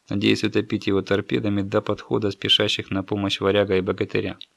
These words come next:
Увы, артиллерия левого борта русского броненосного крейсера была практически цела. Такасага подошёл слишком близко и, получив серьёзные повреждения от русских восьмидюймовых снарядов,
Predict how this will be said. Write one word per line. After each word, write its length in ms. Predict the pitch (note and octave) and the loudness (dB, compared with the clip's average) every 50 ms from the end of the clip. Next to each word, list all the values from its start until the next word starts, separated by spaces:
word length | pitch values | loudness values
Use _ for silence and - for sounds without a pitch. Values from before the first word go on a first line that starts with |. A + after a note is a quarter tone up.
| _ _ _ _ _ _ _ _ _ _ - | _ _ _ _ _ _ _ _ _ _ -4
Увы, 320 | D#3 C#3+ A2+ A2 A2+ A2 | -2 0 2 4 4 4
артиллерия 500 | G#2+ G#2 - - A2 A#2 B2 A#2 A2 G#2+ | 2 2 0 0 0 2 2 4 4 4
левого 380 | G#2 G#2 G#2+ G2+ G2 G2 G2 G2 | 4 4 2 2 2 2 0 0
борта 360 | G2+ G#2+ G#2 G2 - - G2 | 0 0 -2 0 0 0 0
русского 340 | G2+ G2 - - G2 G2 F#2+ | 0 0 -2 -2 -2 -2 0
броненосного 720 | F#2+ G2+ G2+ G#2 G#2 G#2 G#2 G#2 - - - G2 F#2 F#2 | 0 -2 -2 -2 -2 -2 -4 -4 -6 -4 -4 -2 -2 -2
крейсера 480 | - - A#2 A#2 A2 - - G2+ G2 F#2+ | -2 -2 -2 0 0 0 2 2 2 2
была 260 | G2 G#2+ A2 B2+ B2+ | 2 2 2 2 2
практически 540 | - B2 A2 - - G#2+ G2+ - - - G2+ | 2 0 -2 0 0 -2 -2 -2 -4 -6 -8
цела. 440 | - - - G2+ G2 F#2+ F#2 G2+ - - _ _ _ _ _ _ _ _ - | -4 -2 0 0 0 0 -4 -6 -10 -16 _ _ _ _ _ _ _ _ -6
Такасага 480 | - - - B2 - - - B2+ A2+ G#2+ | -4 -2 -2 -2 -2 0 0 2 2 2
подошёл 440 | - - G#2 A2 G#2 - - A2+ G#2 | 2 2 2 2 2 0 0 -4 -4
слишком 440 | - A2+ A2 G#2 - - G#2 G#2 | -2 0 -2 0 0 0 -2 0
близко 360 | G#2 G#2+ G#2+ G2 - - F#2+ F2+ | 2 0 0 0 -2 -4 -4 -4
и, 360 | F#2+ - - G#2 G2+ G2 F#2+ | -4 -4 -4 -2 -2 -2 -2
получив 480 | - - G2 G#2 G#2+ - - A2+ G2 | 0 0 0 0 0 0 -2 -2 -2
серьёзные 480 | - - G2+ G2+ G2+ G2 G2 G2+ G2 F#2+ | -2 -2 0 2 2 0 0 0 -2 -2
повреждения 640 | - G2 G2 G2 G#2 G#2 G#2 G#2+ G#2 G2 F#2+ F#2+ F#2 | -2 -2 -2 -2 -4 -4 -2 -2 0 0 0 -2 -4
от 240 | - - - - G2+ | -4 -6 -6 -4 -4
русских 380 | G2+ F#2+ - - G2 - - | -4 -4 -4 -6 -8 -6 -4
восьмидюймовых 760 | G2 F#2+ - - G2+ G2 F#2+ G2+ G2 G2+ G2+ F#2+ F#2+ F#2 - | -4 -4 -2 -2 -4 -4 -2 -2 -2 -2 -2 -2 -2 -4 -4
снарядов, 520 | - G#2 G#2+ G#2+ G#2+ G#2 G2+ G2 F#2+ G2 | -4 -4 -2 0 0 0 0 -2 -4 -6